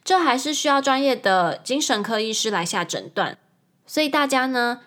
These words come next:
也不要自己诊断自己，自己当医生哦。如果真的有类似的状况，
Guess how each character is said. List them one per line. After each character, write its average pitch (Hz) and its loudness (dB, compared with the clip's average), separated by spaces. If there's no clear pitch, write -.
也 214 0
不 220 -2
要 294 4
自 285 -6
己 240 -6
诊 190 -2
断 220 -2
自 226 -10
己， - -8
自 254 -6
己 220 -4
当 196 2
医 196 -2
生 180 -2
哦。 170 -4
如 226 -2
果 247 4
真 381 2
的 415 4
有 254 2
类 320 2
似 269 -6
的 220 0
状 185 -4
况， 156 -6